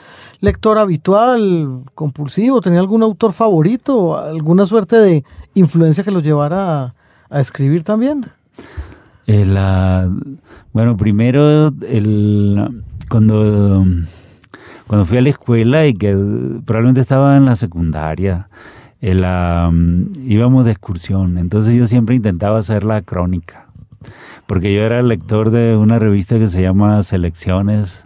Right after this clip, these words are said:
Speaker 1: Ah, del Reader Digest.
Speaker 2: Exacto, sí.
Speaker 1: Ujú.
Speaker 2: Y entonces ahí siempre venía una crónica de alguien que había viajado a algún sitio, entonces yo imitaba esa, esa estética.
Speaker 1: Ujú.
Speaker 2: Y, y la, y bueno, mis compañeros de viaje, pues, se quedaban así como que...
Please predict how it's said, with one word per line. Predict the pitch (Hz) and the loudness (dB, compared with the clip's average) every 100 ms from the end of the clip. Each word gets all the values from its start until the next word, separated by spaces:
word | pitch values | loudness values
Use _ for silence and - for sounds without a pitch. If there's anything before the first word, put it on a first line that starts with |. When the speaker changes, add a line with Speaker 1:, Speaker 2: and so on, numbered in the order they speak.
| - | -4
Speaker 1:
Ah, | 143 135 | -2 0
del | 127 117 110 - - | -2 -4 -10 -18 -8
Reader | 143 143 156 160 | -2 2 2 2
Digest. | 143 180 131 123 - | 2 0 0 -4 -4
Speaker 2:
Exacto, | 98 - 101 90 104 | -4 -2 -4 -4 -8
sí. | 85 104 120 | -4 -2 0
Speaker 1:
Ujú. | 143 127 - - | -2 -6 -10 -4
Speaker 2:
Y | 104 | -2
entonces | 98 123 117 135 | 0 2 2 2
ahí | 127 127 | 2 2
siempre | 107 139 135 156 | 2 0 2 2
venía | 131 123 | 4 4
una | 131 131 135 131 | 4 4 2 0
crónica | 104 120 123 127 120 110 | 0 2 2 2 0 0
de | 101 98 98 98 | 0 0 0 0
alguien | 98 107 110 | -2 -2 -2
que | 104 | 0
había | 98 104 | 0 0
viajado | 107 98 98 | 0 -2 -2
a | 98 | -2
algún | 98 101 | 0 -2
sitio, | 95 120 123 | 0 0 0
entonces | 110 113 | 0 0
yo | 113 | 0
imitaba | 110 117 87 104 107 104 | 2 0 0 -2 0 -2
esa, | 98 107 98 95 | -2 -4 -2 -2
esa | 85 | -4
estética. | 110 - 110 98 110 135 165 | -4 -2 -4 -4 -6 -6 -4
Speaker 1:
Ujú. | 170 143 131 107 - - | -4 -2 -4 -8 -16 -8
Speaker 2:
Y, | 107 | -2
y | 110 107 | 2 2
la, | 104 107 101 98 95 90 90 | 2 0 0 0 0 -2 -2
y | 87 | 0
bueno, | 98 120 | 0 2
mis | 120 113 87 | 2 0 -2
compañeros | - 92 98 95 101 113 123 | -4 -4 -2 -2 -2 0 2
de | 110 98 90 | 2 0 0
viaje, | 85 98 104 113 | 0 -2 -4 -4
pues, | 101 | -4
se | 90 | -4
quedaban | 78 80 92 90 | -4 -4 -4 -4
así | 85 82 | -6 -12
como | 87 80 | -12 -12
que... | 78 95 | -12 -14